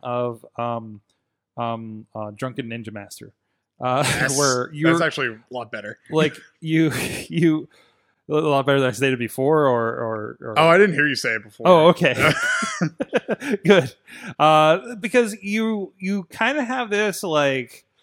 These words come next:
Speaker 1: stumbling, off balance look to when you're out there,
Speaker 2: Uh-huh.
Speaker 1: and then, you know, crisp when you w-, pull a move off. Like, you, I think you were talking about how when you take pictures, 'cause the way you move out there, like, it's, like, the most, like,
Speaker 2: I
Speaker 1: not
Speaker 2: turned out to be, like,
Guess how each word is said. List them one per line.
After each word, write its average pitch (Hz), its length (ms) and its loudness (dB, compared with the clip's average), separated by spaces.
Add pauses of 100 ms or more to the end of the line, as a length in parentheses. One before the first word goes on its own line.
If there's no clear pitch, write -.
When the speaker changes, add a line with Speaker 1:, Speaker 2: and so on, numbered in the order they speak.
(120)
Speaker 1:
stumbling, 208 960 -2 (120)
off 175 280 -2 (100)
balance 160 680 -2
look 143 520 -4
to 127 360 -2
when 131 240 -4
you're 120 200 -6
out 127 320 -4
there, 110 460 -2
Speaker 2:
Uh-huh. 117 300 -4 (320)
Speaker 1:
and 127 140 -6
then, 117 460 -10 (1040)
you 120 100 -14
know, 107 220 -18
crisp - 340 -10
when 123 80 -10
you 113 100 -10
w-, 127 240 -10 (280)
pull 139 240 0
a - 20 -4
move 117 300 -6
off. 101 200 -8
Like, 135 140 -2
you, 135 140 -4
I 135 60 0
think 160 180 -4
you 160 80 -2
were 156 80 0
talking 151 340 -4
about 131 240 -2
how 127 280 -2 (260)
when 143 100 -2
you 143 60 0
take 143 280 -2
pictures, 139 300 -2
'cause 123 180 -6
the 131 60 -2
way 127 140 -2
you 131 120 -4
move 123 220 -2
out 120 200 -4
there, 120 160 -4
like, 117 260 -6
it's, - 240 -10 (260)
like, 120 180 -12
the 123 80 -8
most, 123 360 -4
like, 120 180 -8 (160)
Speaker 2:
I 156 60 4
Speaker 1:
not 127 100 2
Speaker 2:
turned 156 160 2
out 151 140 0
to 151 40 -6
be, 143 140 -2
like, 123 400 -2